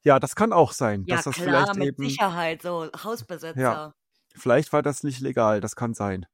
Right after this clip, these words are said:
Speaker 1: ja.
Speaker 2: Ja, die,
Speaker 1: Aber
Speaker 2: das
Speaker 1: das war
Speaker 2: Thema
Speaker 1: auf jeden Fall sehr skurril, das kann man schon sagen.
Speaker 2: das Thema hatten wir in der letzten Folge schon, wo ich gesagt habe, das ist eigentlich super easy, wenn du jetzt mal überlegst,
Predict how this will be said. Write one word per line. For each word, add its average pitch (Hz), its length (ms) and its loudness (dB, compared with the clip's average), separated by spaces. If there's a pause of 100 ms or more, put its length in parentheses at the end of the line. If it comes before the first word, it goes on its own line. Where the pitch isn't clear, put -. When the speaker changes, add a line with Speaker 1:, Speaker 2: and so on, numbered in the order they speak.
(180)
Speaker 1:
ja. 110 240 -6 (380)
Speaker 2:
Ja, 240 80 -2
die, 170 240 2
Speaker 1:
Aber 151 120 6
Speaker 2:
das - 20 4
Speaker 1:
das 202 180 0
war 170 100 8
Speaker 2:
Thema - 20 8
Speaker 1:
auf 170 140 2
jeden 175 140 6
Fall 151 160 2
sehr 147 200 2
skurril, 120 480 -2
das - 160 -4
kann 135 100 0
man 123 100 0
schon 104 200 -4
sagen. 90 340 -6 (220)
Speaker 2:
das 233 240 -6
Thema 254 300 -6
hatten 240 260 -6
wir 226 80 -2
in 220 80 -6
der 214 100 -6
letzten 220 360 -10
Folge 165 340 -10
schon, 160 220 -12
wo 170 60 -8
ich 175 120 -12
gesagt 175 280 -16
habe, 175 180 -14
das 170 240 -10
ist 233 200 -12
eigentlich 196 460 -10
super 233 320 -12
easy, 196 400 -10
wenn 180 160 -10
du 170 60 -10
jetzt - 140 -18
mal 165 120 -10
überlegst, 160 640 -12